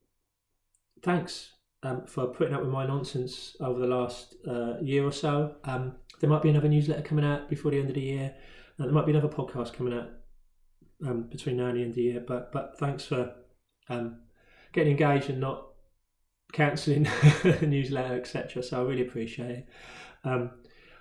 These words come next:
I do ramble, but I hope, I hope there's some, some sense comes out of all the nonsense. Um, so if I don't speak to you, I don't see you all, um, individually or whatever, have a great Christmas and New Year. Um, hope your families and your loved ones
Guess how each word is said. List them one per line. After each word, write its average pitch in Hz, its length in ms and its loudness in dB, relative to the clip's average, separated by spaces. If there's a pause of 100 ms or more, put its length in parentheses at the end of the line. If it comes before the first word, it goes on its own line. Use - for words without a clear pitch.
(300)
I 147 60 2
do 143 220 6
ramble, 123 340 4
but 120 180 0
I - 80 -2
hope, 123 280 0
I 123 100 -4
hope - 440 -4
there's 117 180 -6
some, 120 340 -8 (180)
some 117 260 -8
sense 123 320 -4
comes 120 240 -6
out 117 140 -2
of 113 60 -2
all 117 100 2
the 113 60 -2
nonsense. 117 640 -6 (200)
Um, 127 300 -2 (840)
so 156 240 4
if 156 120 2
I 175 40 4
don't 185 160 4
speak - 320 -4
to 147 120 -2
you, 139 40 -2
I 143 40 -2
don't 147 180 0
see 143 220 -2
you 127 240 2
all, 127 400 2
um, 127 400 -4 (400)
individually 123 420 0
or 123 60 2
whatever, 123 260 -2
have 131 220 -4
a 123 40 -4
great 127 500 -2
Christmas 135 360 -6
and 131 100 -4
New 127 100 2
Year. 123 380 0 (240)
Um, 123 280 -8
hope 135 100 -8
your 139 80 -8
families 123 400 -2
and 123 100 -2
your 127 100 0
loved 135 180 -2
ones 123 240 0